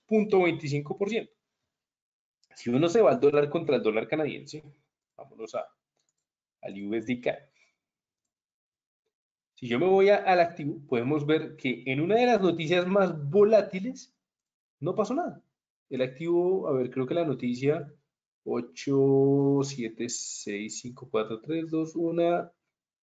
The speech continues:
doce once diez, bueno, una vela de rango amplio, pero esto no,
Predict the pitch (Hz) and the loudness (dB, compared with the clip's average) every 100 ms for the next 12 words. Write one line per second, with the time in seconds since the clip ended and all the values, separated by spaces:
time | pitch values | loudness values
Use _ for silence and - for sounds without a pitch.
0 | - 123 123 127 123 147 170 175 - - | -4 -2 0 0 2 2 2 0 -2 -8
1 | _ _ _ - 208 233 233 220 226 226 | _ _ _ 2 6 8 10 10 10 8
2 | 220 185 156 156 196 170 208 196 139 113 | 8 4 2 2 0 0 0 2 2 0
3 | - 170 160 160 139 | -4 -4 -4 -4 -8